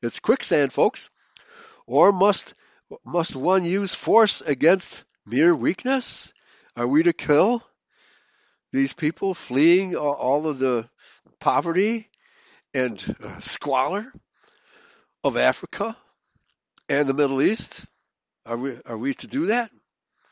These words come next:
Well, our people have never been so inclined to kill the weak. But it's gonna happen anyway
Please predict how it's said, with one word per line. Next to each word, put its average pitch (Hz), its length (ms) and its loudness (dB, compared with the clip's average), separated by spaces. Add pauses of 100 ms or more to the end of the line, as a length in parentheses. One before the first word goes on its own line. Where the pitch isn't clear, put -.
(600)
Well, 143 160 4
our 175 160 4
people 196 360 -2
have 165 180 -2
never 180 260 -2
been 151 380 0 (520)
so - 380 4
inclined 165 800 0 (840)
to 135 420 0
kill 156 640 4 (400)
the 131 80 -2
weak. 208 320 -2 (3750)
But 170 180 6
it's - 140 0
gonna 180 160 4
happen 175 280 4
anyway 135 400 2